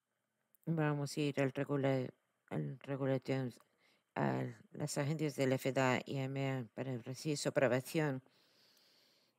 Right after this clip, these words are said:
Tenemos buen raciocinio científico para pensar que va a ser seguro y eficaz en dos dosis. Entonces, tra-, daremos a los pacientes en dos dosis dentro de un marco de tiempo muy limitado.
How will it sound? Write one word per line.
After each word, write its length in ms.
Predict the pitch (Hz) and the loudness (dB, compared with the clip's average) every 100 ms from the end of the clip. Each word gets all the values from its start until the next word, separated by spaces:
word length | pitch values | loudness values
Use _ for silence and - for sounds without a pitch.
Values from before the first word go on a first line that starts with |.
| _ _ _ _ _ _ 139 - _ - 135 - | _ _ _ _ _ _ -16 -16 _ -20 -16 -2
Tenemos 520 | 180 160 165 156 - | 2 2 2 0 -2
buen 200 | 160 151 | -2 -2
raciocinio 640 | 147 139 151 151 156 151 147 | -2 -2 -2 -2 -2 0 0
científico 1000 | 156 143 151 151 - 147 - 143 135 131 | 0 0 0 -2 0 -2 0 0 0 -4
para 180 | 131 139 | -4 0
pensar 480 | 147 139 147 143 | 0 0 0 0
que 160 | - 147 | 0 0
va 80 | 139 | 0
a 40 | |
ser 500 | 139 139 139 139 - 113 | 0 0 0 0 -6 -14
seguro 680 | - 165 160 156 160 147 139 - - _ - | -6 -2 0 2 2 2 0 -8 -20 _ 2
y 160 | 165 | 6
eficaz 560 | 151 - 143 143 139 143 | 6 4 4 8 8 4
en 160 | 143 | 0
dos 220 | 131 131 - | 2 2 4
dosis. 640 | 139 127 - 143 127 - - - - _ | 2 2 -2 -4 -4 -6 -10 -20 -20 _
Entonces, 380 | - 156 143 127 | -2 2 2 2
tra-, 340 | 139 135 127 127 _ - | 4 4 4 -2 _ -12
daremos 540 | 147 151 147 143 135 | -6 -2 -2 -4 -2
a 20 | |
los 180 | 139 139 | 0 2
pacientes 760 | - 165 - 147 131 139 127 - | 0 0 0 -2 0 -2 -2 -4
en 200 | 143 147 | -6 -2
dos 420 | 139 139 135 - - | 2 4 2 -2 -4
dosis 580 | 170 196 - 147 143 - | -2 -2 -2 -2 -2 -2
dentro 600 | 143 - 147 139 135 - | -4 0 2 6 4 2
de 80 | |
un 200 | 160 151 | -2 -2
marco 400 | 147 139 139 - | 2 2 2 -2
de 120 | 139 139 | -4 -2
tiempo 340 | 151 143 143 | -4 -4 -2
muy 160 | 143 135 | 0 2
limitado. 720 | 139 135 - 131 127 123 | 2 0 2 4 4 2